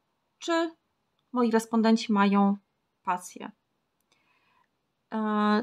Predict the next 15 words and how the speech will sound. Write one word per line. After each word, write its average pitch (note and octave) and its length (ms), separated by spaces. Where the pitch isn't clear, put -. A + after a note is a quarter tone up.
trz-, - 380
aktualnie C4+ 400
trzydzieści, B3 520
niecałe B3+ 340
trzydzieści A3+ 420
procent G#3 320
moich G#3 200
respondentów G#3 680
nie A3 160
ma A3 140
żadnej A3 240
pasji, A#3 720
ym, A3 380
lub A3+ 240
hobby. A#3+ 540